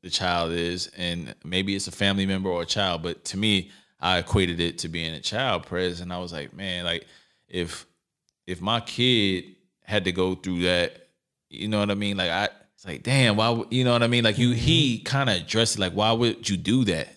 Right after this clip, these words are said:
Speaker 1: You know what I mean? And those are all questions that he's asking him in the song, and it kinda, like, made me like, "Damn, like, this is
Speaker 2: Yeah.
Speaker 1: a really good song because it's so real," and maybe it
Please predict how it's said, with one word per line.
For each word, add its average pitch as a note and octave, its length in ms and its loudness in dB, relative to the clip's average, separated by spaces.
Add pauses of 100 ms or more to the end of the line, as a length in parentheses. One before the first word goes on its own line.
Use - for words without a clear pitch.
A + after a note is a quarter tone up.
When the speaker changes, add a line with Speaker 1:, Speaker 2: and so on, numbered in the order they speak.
Speaker 1:
You G#2+ 140 -4
know A2 80 2
what A2 100 2
I G#2+ 80 2
mean? A2 400 2
And G2 260 0 (300)
those A2 300 2
are A2 80 4
all A2 180 2
questions A2+ 540 0
that G2 180 2
he's G#2+ 220 -2
asking G#2+ 340 -4
him G2+ 180 -2
in F#2+ 100 -4
the F2 60 -6
song, A2 460 0
and E2 100 -8
it G#2+ 120 -6
kinda, C#2+ 280 -8
like, A#1+ 360 -10 (420)
made F2+ 240 -8
me G#2+ 140 -10
like, A1 180 -16
"Damn, F#2 320 -6
like, E2 300 -4 (320)
this A#2 160 0
is B2+ 100 4
Speaker 2:
Yeah. G#2 60 4
Speaker 1:
a - 20 2
really G#2+ 320 2
good A2 380 0
song A#2 500 2
because F#2+ 320 -4
it's F2+ 160 -4
so G#2 460 0
real," G2+ 640 2 (480)
and G2+ 280 -2
maybe G#2+ 460 2
it F#2 80 -6